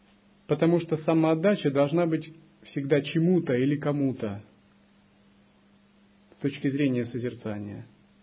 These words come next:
И чтобы выполнить самоотдачу, чтоб эго могло в чем-то раствориться, оно должно это четко видеть. Если же у вас нет какого-то четкого видения того, кому или чему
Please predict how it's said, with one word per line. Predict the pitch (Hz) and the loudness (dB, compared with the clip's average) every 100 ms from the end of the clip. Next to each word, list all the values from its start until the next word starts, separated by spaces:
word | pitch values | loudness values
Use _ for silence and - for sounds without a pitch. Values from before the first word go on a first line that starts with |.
| _ _ _ _ _ _ _ _ | _ _ _ _ _ _ _ _
И | - 127 120 117 113 - - | -6 -2 0 -2 -4 -12 -20
чтобы | - 156 147 | -2 -2 2
выполнить | 196 170 160 156 151 | 2 2 2 0 -2
самоотдачу, | 151 147 160 185 208 147 | -2 -2 0 0 0 -2
чтоб | - 156 147 - | -4 -2 -2 0
эго | 185 160 139 | 0 4 4
могло | 143 147 151 | 4 2 0
в | 147 | 2
чем-то | 165 143 135 135 | 0 2 2 0
раствориться, | 131 139 156 202 - 139 | -2 0 2 0 -2 -2
оно | 147 170 165 | 0 0 0
должно | 143 147 147 165 | -2 -2 0 2
это | 160 139 | 0 -2
четко | - 175 - 156 | -4 -4 -4 -4
видеть. | 139 123 107 107 - - _ _ _ _ _ _ _ - | -2 -2 -2 -6 -10 -20 _ _ _ _ _ _ _ -2
Если | 139 165 160 151 | 2 2 2 0
же | 143 151 147 160 | 4 4 4 0
у | |
вас | 143 147 147 147 - | 2 2 2 0 -2
нет | 151 147 - - | 0 0 -4 -6
какого-то | 131 143 127 120 120 120 | -4 -2 -2 -2 -4 -4
четкого | - 143 147 139 143 | -2 -2 -2 -2 -2
видения | 180 190 147 123 120 117 - - _ | -2 -2 -2 -2 -4 -8 -14 -20 _
того, | - 156 160 | -2 2 2
кому | 151 151 170 160 | 2 2 4 2
или | 139 | 0
чему | - 156 151 135 | -2 -2 -2 -4